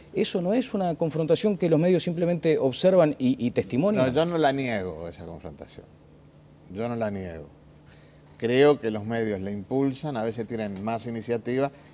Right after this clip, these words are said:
Speaker 2: y creo que la agrandan, pero tienen elementos objetivos para tomarla.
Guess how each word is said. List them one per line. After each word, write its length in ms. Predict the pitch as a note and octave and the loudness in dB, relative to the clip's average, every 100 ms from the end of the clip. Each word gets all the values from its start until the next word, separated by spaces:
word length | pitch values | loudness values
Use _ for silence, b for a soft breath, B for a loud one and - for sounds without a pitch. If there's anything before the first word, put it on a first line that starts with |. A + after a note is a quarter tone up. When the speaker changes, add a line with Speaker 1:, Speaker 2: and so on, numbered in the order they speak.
| - | -10
Speaker 2:
y 100 | G#2+ | 0
creo 280 | C#3 D3+ D3 | 8 8 8
que 100 | C#3+ | 4
la 120 | G#2+ | 2
agrandan, 600 | G#2+ G#2+ F#2 E2 D#2 C2+ - - - | 2 0 -4 -8 -12 -14 -18 -12 -6
pero 220 | F#2 G2 G2+ - - - - - - | -4 -4 -6 -18 -20 -20 -20 -20 -6
tienen 340 | G#2+ B2+ D#3 | -2 0 2
elementos 480 | C#3+ A#2+ C3 C3 A#2+ | 2 2 0 0 0
objetivos 560 | A2+ G2 G2 F2 B2+ C#3 | 0 0 -2 0 2 2
para 200 | B2+ F#2+ | -2 -6
tomarla. 680 | E2 F#2 G#2 F#2 D#2+ D#2 | -6 -6 -4 -4 -8 -12